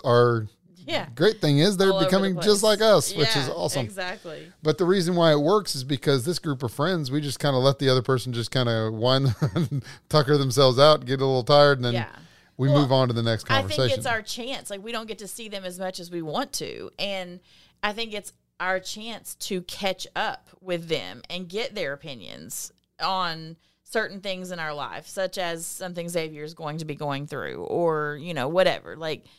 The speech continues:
Speaker 2: I think that it's a cool thing. And so I think what we're trying to say is that opinions need to be forced into positivity. You need to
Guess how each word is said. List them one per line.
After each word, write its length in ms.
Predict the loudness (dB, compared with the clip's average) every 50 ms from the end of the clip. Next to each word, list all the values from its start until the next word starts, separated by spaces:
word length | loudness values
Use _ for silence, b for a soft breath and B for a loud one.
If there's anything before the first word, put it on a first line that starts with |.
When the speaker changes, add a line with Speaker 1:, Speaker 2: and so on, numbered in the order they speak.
| b b b b b
Speaker 2:
I 120 | b -6 -6
think 300 | -4 -6 -6 -6 -6 -2
that 260 | -2 -2 -2 -4 -8 _ _ _ _ _ _ _ _ _ _ -4
it's 200 | -4 -4 -4 -4
a 60 | -8
cool 320 | -8 -6 -4 -4 -2 -4 -4
thing. 420 | -2 -2 -2 -2 -2 -4 -8 -12
And 100 | -12 -10
so 340 | -8 -6 -6 -6 -6 -8 -10 b b b b b b b b b _ -6
I 100 | -4 -4
think 340 | -4 -4 -8 -10 -12 -18 -20 _ _
what 340 | -10 -4 -2 -2 -2 -2 -4
we're 140 | -8 -10
trying 380 | -10 -10 -10 -8 -8 -8 -8 -10
to 80 | -12 -12
say 340 | -10 -8 -8 -6 -6 -6
is 520 | -8 -8 -8 -6 -6 -8 -8 -12 -14 -14 -16 _ -12
that 360 | -8 -6 -4 -4 -6 -8 -10 -12
opinions 640 | -16 -14 -12 -12 -10 -8 -6 -6 -6 -6 -8 -8
need 240 | -8 -8 -8 -8 -6
to 120 | -8 -8 -8
be 460 | -8 -10 -10 -10 -10 -10 -12 -14 -16 _ _ _ _ _ _ _ _ _ _
forced 400 | -6 -4 -2 -2 -2 -4 -6 -8
into 200 | -8 -8 -8 -8 -8
positivity. 840 | -8 -6 -8 -8 -8 -10 -12 -10 -10 -10 -10 -12 -16 -18 -18 -20 -20 -20 -20
You 160 | -18 -14 -10
need 320 | -10 -8 -8 -10 -10 -8 -6
to 560 | -6 -6 -6 -8 -10 -10 -12 -12 -14 -16